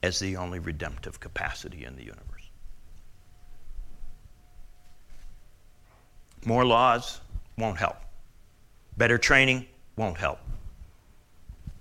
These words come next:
Mu-, not much. It'll make us more polite, which not a bad thing. Not a bad thing. Civil discourse, really helpful, won't help.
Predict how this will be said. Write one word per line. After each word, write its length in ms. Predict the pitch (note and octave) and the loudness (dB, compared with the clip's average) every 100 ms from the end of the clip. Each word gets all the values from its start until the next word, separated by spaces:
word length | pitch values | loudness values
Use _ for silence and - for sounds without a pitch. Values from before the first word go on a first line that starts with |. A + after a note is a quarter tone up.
| - - - - | -16 -20 -20 -4
Mu-, 300 | C#3 C3 - | 4 6 6
not 220 | B2 C3+ C3 | 4 4 6
much. 380 | B2+ B2 - - - - - | 4 2 -8 -10 -20 -14 0
It'll 160 | A#2+ | 4
make 240 | A#2+ C3+ - | 6 6 4
us 120 | A2+ | 0
more 180 | B2+ A#2+ | 2 2
polite, 400 | - G2+ F#2 - - - | 2 4 4 2 -8 -4
which 420 | G#2 B2 - - | 2 2 2 0
not 240 | B2 C3 | 6 6
a 40 | C#3 | 6
bad 260 | C#3 C#3 | 6 4
thing. 220 | - - - - - - _ _ - - - _ _ _ - - | 2 -10 -12 -20 -20 -20 _ _ -20 -20 -20 _ _ _ -20 -4
Not 160 | G#2 A2 | 2 4
a 60 | |
bad 340 | F#2+ G2+ A2 G#2 | 4 2 2 2
thing. 160 | - - - - _ _ _ _ _ - - _ _ _ - - _ _ - - - - - - | -4 -4 -14 -20 _ _ _ _ _ -20 -20 _ _ _ -20 -20 _ _ -18 -16 -14 -16 -18 -10
Civil 420 | - - E3 D#3+ | 2 6 8 6
discourse, 680 | D3 E3 - D#3+ F#3 F3 - - - - | 6 4 6 6 6 4 -2 -8 -16 0
really 260 | A#2+ D#3+ C#3 | 4 6 6
helpful, 460 | D#3+ E3+ F#3 F#3 - - | 6 4 0 0 -6 -6
won't 240 | G#2 A#2+ G#2 | 0 0 2
help. 220 | F#2 | 0